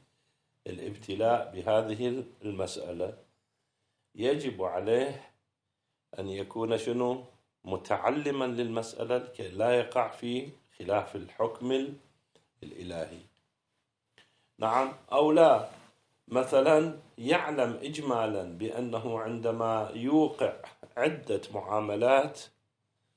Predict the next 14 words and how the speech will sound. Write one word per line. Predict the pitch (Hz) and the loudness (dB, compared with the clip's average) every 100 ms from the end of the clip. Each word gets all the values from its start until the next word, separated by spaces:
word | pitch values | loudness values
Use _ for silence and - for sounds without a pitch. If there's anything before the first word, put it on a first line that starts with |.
| _ _ _ - | _ _ _ -8
هذه | 98 101 | -6 -4
المعاملات | 95 101 92 101 107 110 131 147 147 - - | -4 -6 -4 -2 -2 -2 0 0 -2 -8 -10
بعضها | 113 139 143 135 135 143 147 135 - - 107 | 4 6 6 4 4 6 6 2 -4 -16 -8
يكون | 107 107 - 135 135 | -6 -6 -2 0 0
شنو؟ | 127 135 135 135 135 | 0 0 2 0 0
تكون | - 117 127 127 | -6 -4 -2 0
محرمة، | 127 123 - 131 107 87 87 - - _ _ _ _ _ _ _ _ _ _ | 0 0 2 2 2 -2 -4 -12 -20 _ _ _ _ _ _ _ _ _ _
فإذا | - 101 104 104 107 107 | -4 -4 -2 0 2 4
لم | 110 107 | 2 0
يعلم | 107 110 98 101 107 107 101 | -2 -2 -2 -2 -4 -4 -6
بأحكامها | 95 95 98 - - 107 107 104 110 123 131 127 - | -6 -4 -4 -4 0 2 0 -4 -2 0 0 -2 -8
يمكن | 110 120 139 135 - 120 104 | -2 0 0 -4 -6 -4 -4
أن | 92 104 | -6 -8
يسقط | 104 127 - - 139 139 139 | -4 -4 -4 0 4 4 2